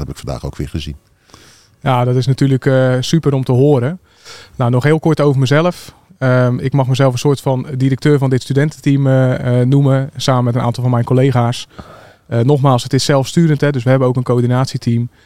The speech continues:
Speaker 2: Ehm, eh, maar het is gewoon heel mooi om, eh, vanuit mijn positie ook jonge mensen te zien groeien in wat ze kunnen, eh, wat ze doen en wat ze ook, eh,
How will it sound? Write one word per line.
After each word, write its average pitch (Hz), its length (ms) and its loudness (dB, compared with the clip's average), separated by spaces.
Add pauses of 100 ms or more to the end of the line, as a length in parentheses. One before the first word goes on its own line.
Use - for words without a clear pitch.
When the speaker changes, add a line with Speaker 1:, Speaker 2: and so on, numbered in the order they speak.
(300)
Speaker 2:
Ehm, 110 400 0 (200)
eh, 113 260 -2 (160)
maar 117 200 0
het 120 100 -6
is 123 100 -4
gewoon 123 180 0
heel 127 160 4
mooi 127 300 2
om, 117 280 -2
eh, 117 260 0 (160)
vanuit 117 300 -2
mijn 120 180 0
positie 120 380 0
ook 110 80 0
jonge 131 240 4
mensen 127 540 0
te 131 100 -2
zien 127 160 2
groeien 127 440 2
in 123 100 -4
wat 120 160 -2
ze 123 120 -4
kunnen, 123 480 0
eh, 123 80 -6
wat 117 180 -2
ze 123 100 -2
doen 120 300 0 (420)
en 131 140 -2
wat 131 140 0
ze 135 100 -4
ook, 123 240 -2
eh, 120 120 2